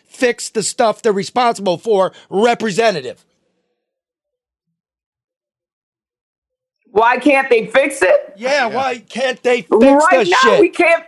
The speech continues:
Speaker 2: fix it because folks are, are, are, are, uh, coming down with covid.
Speaker 1: It was
Speaker 2: We,
Speaker 1: broken
Speaker 2: we
Speaker 1: before
Speaker 2: haven't
Speaker 1: that.
Speaker 2: even been in session
Speaker 1: Yeah.
Speaker 2: in two, in about two weeks.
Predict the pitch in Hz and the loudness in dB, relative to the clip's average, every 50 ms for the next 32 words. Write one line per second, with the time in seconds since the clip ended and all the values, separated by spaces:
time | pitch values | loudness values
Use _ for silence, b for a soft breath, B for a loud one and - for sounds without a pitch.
0 | - - 370 381 381 - - 381 370 370 392 - - 370 349 349 349 - - b | -2 -2 -2 -2 -2 -2 -4 -2 0 0 -2 0 0 0 0 0 -2 -6 -16 b
1 | b b b b - 330 370 370 359 302 - 349 330 311 311 294 294 285 - _ | b b b b 0 0 0 0 0 -2 -2 0 2 2 0 0 -4 -10 -12 _
2 | - 302 302 302 302 294 277 - - 277 277 277 277 269 262 262 - _ _ - | 0 0 2 2 2 0 0 0 0 2 2 2 2 2 0 -2 -6 _ _ -6
3 | - 247 254 254 254 262 262 254 - 240 247 247 240 240 233 233 220 214 208 _ | -2 0 2 2 2 2 0 -2 -2 0 0 2 2 2 2 2 0 -2 -4 _
4 | _ _ _ _ _ _ - - 339 349 349 320 302 294 330 330 339 339 349 349 | _ _ _ _ _ _ -4 -2 -2 -2 -2 -6 -4 -2 -2 0 0 -2 -4 -6
5 | 349 - 311 330 349 359 370 359 240 185 - _ _ _ _ _ _ _ _ _ | -4 -2 0 2 2 0 0 -4 -8 -8 -8 _ _ _ _ _ _ _ _ _
6 | _ _ _ _ _ - 302 320 - 220 220 330 - 339 - 339 330 349 381 403 | _ _ _ _ _ -14 -10 -10 -8 -2 0 2 2 2 0 -2 0 0 2 2
7 | 359 339 339 - 370 339 302 262 226 196 170 156 285 262 302 311 311 311 311 311 | 4 4 2 2 2 0 0 0 0 0 0 -2 -2 0 0 0 0 0 0 -2
8 | 302 285 277 - - 349 - 302 294 - 247 208 - - _ _ _ _ _ - | -4 -4 -6 -6 -6 -4 -4 -4 -6 -6 -6 -6 -6 -6 _ _ _ _ _ -10
9 | 175 165 165 160 156 - _ _ - 294 311 302 302 330 370 370 - - 311 294 | -6 -4 -4 -4 -4 -8 _ _ -6 -4 -4 -4 -4 -4 -6 -4 -2 -4 -2 -2
10 | 285 285 240 285 269 277 277 - 339 320 302 349 - - - 175 _ _ _ _ | -2 -2 0 -2 -2 -2 -4 -6 -6 -6 -2 -2 -4 -4 -4 -8 _ _ _ _